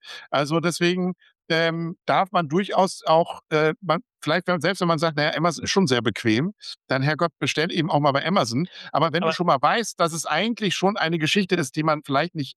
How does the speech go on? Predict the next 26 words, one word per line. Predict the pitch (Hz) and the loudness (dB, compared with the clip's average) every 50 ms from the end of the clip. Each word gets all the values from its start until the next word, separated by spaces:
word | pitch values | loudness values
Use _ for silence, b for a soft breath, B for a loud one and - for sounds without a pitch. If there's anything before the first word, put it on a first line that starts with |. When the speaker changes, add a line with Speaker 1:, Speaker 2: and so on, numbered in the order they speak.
| _ _ | _ _
Speaker 1:
immer | - 254 285 233 147 | 0 2 2 2 2
machen | 120 110 101 110 107 101 | 0 -2 -2 -2 -4 0
sollte, | 110 143 139 135 - - | 2 2 2 2 0 -4
ist | - - - | -6 -4 -4
das | 160 - | -2 0
ja | 139 127 | 0 0
auch | - 180 | 0 2
schon | - 147 110 | 2 0 0
was. | 95 - 80 - - | 0 0 -2 -4 -2
Also, | 359 131 127 135 | 0 0 0 2
wenn | 160 175 | 2 2
man | 185 170 | 0 0
sich | 143 185 165 - - | 0 -4 -4 -2 -4
einfach | 170 185 180 165 139 | -2 0 0 0 0
schon | - 160 160 165 160 B B B B B _ | 0 0 0 0 -4 B B B B B _
zumindest | - 160 170 190 160 160 | 0 2 2 2 0 -2
'n | 135 | -2
bisschen | - 208 269 269 - 233 190 151 | 0 0 0 0 0 -2 -2 -2
zusammenreißt | - - 127 113 123 117 117 120 110 113 120 131 185 180 - | -2 -2 0 0 0 0 0 0 2 2 2 2 0 -2 -2
und | 175 139 | -6 -2
sagt: | 123 147 147 147 - | 0 0 0 -2 -4
"Ich | 165 143 - | -10 -12 -10
bestelle | - 127 - 151 147 | -10 -6 -2 0 0
jetzt | 139 - - | 0 0 -2
nicht | 127 110 110 | -4 -4 0
mehr | 127 107 | -2 -2